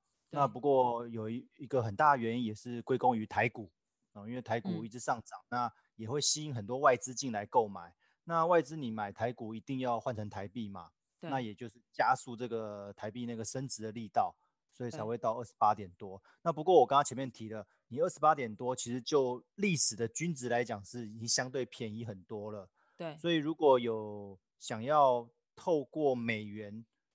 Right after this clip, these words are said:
Speaker 2: 哦，来做一些理财的话，我是觉得这个时间点还蛮适合的。只是有些人会讲说，
Speaker 1: 是可以买的，嗯。
Speaker 2: 对，对，对，有些人想说，问题是我美元，纵使我买到比历史的平均价格还要再便宜，但是然后呢，我是要放哪里？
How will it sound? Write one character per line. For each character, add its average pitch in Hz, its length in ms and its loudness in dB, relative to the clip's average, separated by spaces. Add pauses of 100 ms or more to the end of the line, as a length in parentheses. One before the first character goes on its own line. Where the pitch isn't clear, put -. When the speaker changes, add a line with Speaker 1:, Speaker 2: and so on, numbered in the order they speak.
(200)
Speaker 2:
哦， 107 160 -14
来 113 180 -6
做 135 260 2
一 143 80 -2
些 135 140 0
理 110 140 -8
财 98 260 -8
的 113 100 -8
话， 123 160 6
我 104 120 -2
是 113 80 -10
觉 107 160 -12
得 104 180 -12 (240)
这 202 100 2
个 165 80 -2
时 123 160 -2
间 131 200 -2
点 110 120 -6
还 98 140 -14
蛮 101 240 -10
适 127 260 0
合 95 220 -14
的。 95 180 -20 (240)
只 127 160 -6
是 208 80 4
有 175 60 8
些 131 80 2
人 170 100 2
会 175 80 0
讲 131 200 -6
说， - 0 -
Speaker 1:
是 - 80 -14
可 147 40 -8
以 151 200 -2
买 - 0 -
的， 160 80 -12
嗯。 156 80 -20 (180)
Speaker 2:
对， - 140 -18
对， 170 120 0
对， 160 160 0
有 131 80 2
些 180 100 0
人 214 40 -2
想 160 100 -2
说， 151 120 -4
问 196 160 2
题 165 40 -4
是 180 120 -2
我 131 200 -2
美 123 200 -2
元， 120 340 -4
纵 196 180 0
使 - 160 -4
我 123 120 0
买 123 180 2
到 139 320 6 (240)
比 117 200 -6
历 160 160 2
史 - 160 -6
的 110 100 -6
平 117 220 -10
均 147 160 -10
价 143 180 2
格 110 140 -6
还 107 80 0
要 123 80 2
再 139 160 0
便 113 280 -8
宜， 110 60 -6
但 131 160 0
是 135 160 -10 (120)
然 113 140 -8
后 135 220 0
呢， 117 180 -4
我 107 140 -6
是 131 140 -6
要 131 80 2
放 123 240 0
哪 95 220 -10
里？ 101 180 -8